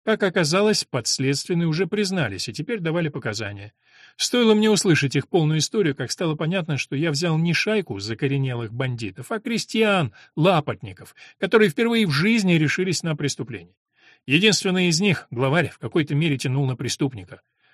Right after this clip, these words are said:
Бывший крестьянин был призван в армию, но по дороге сбежал и пробрался в столицу, где, как он знал, третий год проживает его двоюродный брат и односельчанин. Случайно в их компанию затесался парнишка, ученик столяра-краснодеревца.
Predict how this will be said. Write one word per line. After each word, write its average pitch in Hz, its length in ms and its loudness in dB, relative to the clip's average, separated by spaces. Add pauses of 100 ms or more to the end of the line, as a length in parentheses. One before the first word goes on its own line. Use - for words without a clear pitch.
(140)
Бывший 226 340 2
крестьянин 208 600 0
был 160 140 0
призван 160 420 0
в 190 60 0
армию, 202 320 0
но 185 160 -2
по 165 100 -4
дороге 147 320 0
сбежал 160 460 -2 (240)
и 269 160 0
пробрался 196 560 0
в 151 40 -2
столицу, 127 440 -2
где, 135 280 -2
как 151 220 -4
он 165 100 -2
знал, 180 280 -4
третий 165 260 0
год 202 220 0
проживает 156 480 -2
его 147 200 0
двоюродный 151 460 0
брат 117 340 -4
и 135 40 -2
односельчанин. 117 800 -6 (400)
Случайно 226 500 2
в 180 80 4
их 170 60 0
компанию 175 420 2
затесался 156 580 0
парнишка, 151 520 -2
ученик 131 400 -4
столяра-краснодеревца. 135 1300 -4